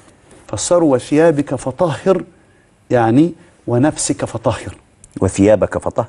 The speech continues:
Speaker 1: "وثيابك فطهر". آه، قالوا
Speaker 2: و-،
Speaker 1: إيه؟
Speaker 2: ونفسك؟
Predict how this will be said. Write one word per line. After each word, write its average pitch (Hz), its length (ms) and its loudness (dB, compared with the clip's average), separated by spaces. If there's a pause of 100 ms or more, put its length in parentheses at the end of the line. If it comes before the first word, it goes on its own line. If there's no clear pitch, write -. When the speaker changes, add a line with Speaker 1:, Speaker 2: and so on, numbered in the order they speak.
Speaker 1:
"وثيابك 131 580 2
فطهر". 127 520 -6 (640)
آه، - 300 -10 (100)
قالوا 139 260 2
Speaker 2:
و-، - 20 -8
Speaker 1:
إيه؟ 147 120 -2
Speaker 2:
ونفسك؟ 117 180 0